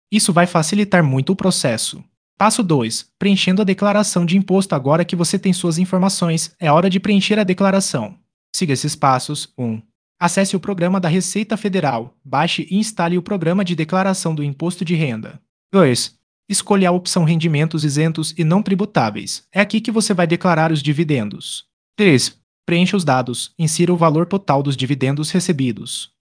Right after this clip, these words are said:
Você pode organizar isso em uma tabela para facilitar. Empresa A, real mil vírgula zero zero, empresa B, real quinhentos vírgula zero zero total, real mil quinhentos vírgula zero zero quatro.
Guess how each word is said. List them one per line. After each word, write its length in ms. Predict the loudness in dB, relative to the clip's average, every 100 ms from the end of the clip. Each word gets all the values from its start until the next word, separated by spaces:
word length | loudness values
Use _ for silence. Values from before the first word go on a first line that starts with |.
| -8
Você 140 | -4
pode 240 | 0 0 0
organizar 540 | -2 0 2 2 0
isso 240 | -2 -2
em 80 | -2
uma 120 | -2
tabela 400 | -2 0 0 0
para 200 | -2 -2
facilitar. 680 | -2 -2 -2 -2 -2 -4 -10 _
Empresa 460 | -6 -2 0 2 0
A, 200 | 0 -6 _
real 260 | -2 0 0
mil 160 | 0 0
vírgula 380 | 0 0 0
zero 240 | 0 0 2
zero, 260 | 2 2
empresa 380 | 0 0 0 0
B, 280 | -2 -6 -6 _ _
real 220 | -2 -2
quinhentos 420 | 0 0 0 0 0
vírgula 320 | 0 0 0
zero 240 | 2 0
zero 240 | 2 0 0
total, 560 | -4 0 0 -2 -8 _ -6
real 260 | -2 0
mil 160 | -2 -4
quinhentos 460 | 0 0 0 -2
vírgula 320 | 0 0 0 0
zero 260 | 0 0
zero 220 | 2 0
quatro. 500 | 0 0 0 -4 -18